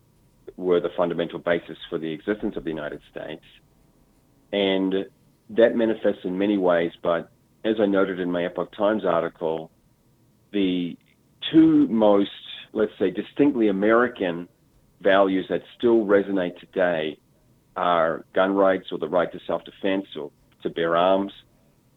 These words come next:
and free speech. And my assess-, in my pers-, view, you will not find a country on the planet where the people have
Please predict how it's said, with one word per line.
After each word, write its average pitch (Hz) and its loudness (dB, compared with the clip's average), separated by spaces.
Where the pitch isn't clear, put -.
and 87 -4
free 104 0
speech. 80 -6
And 98 0
my 120 6
assess-, - -2
in 104 -4
my 113 4
pers-, - -16
view, 98 4
you 117 4
will 123 4
not 107 4
find 98 0
a 92 -6
country 98 -8
on 110 4
the 92 2
planet 110 0
where 95 2
the 92 -2
people 85 0
have 90 -4